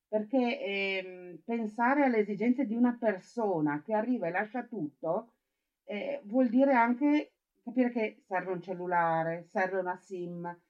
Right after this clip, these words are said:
Queste persone per tre giorni hanno camminato e non hanno potuto mettere in carica il loro telefono, per cui dei caricatori, dei power bank.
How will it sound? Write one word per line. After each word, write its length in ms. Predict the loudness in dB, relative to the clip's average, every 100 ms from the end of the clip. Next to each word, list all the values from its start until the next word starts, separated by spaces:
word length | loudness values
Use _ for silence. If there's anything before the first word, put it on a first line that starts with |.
| _ _ _
Queste 240 | -8 -4 -2
persone 320 | -4 -2 -2
per 200 | -2 -2
tre 220 | 0 0
giorni 300 | 2 2 2
hanno 160 | -4 -4
camminato 500 | -4 0 0 0 -2
e 20 |
non 100 | -2
hanno 160 | 0 -2
potuto 360 | -6 -10 -6
mettere 280 | -4 -2 -4
in 120 | -4
carica 360 | -2 0 0 0
il 80 | 2
loro 240 | 2 0
telefono, 680 | -2 0 0 -2 -8 -10 -12 _ _ _
per 140 | -14
cui 260 | -10 -10 -10
dei 240 | 2 2 4
caricatori, 1160 | 2 2 -2 -4 0 0 0 -2 -6 -8 -6
dei 380 | -2 -2 -4 -6
power 320 | -2 0 2
bank. 280 | 0 -2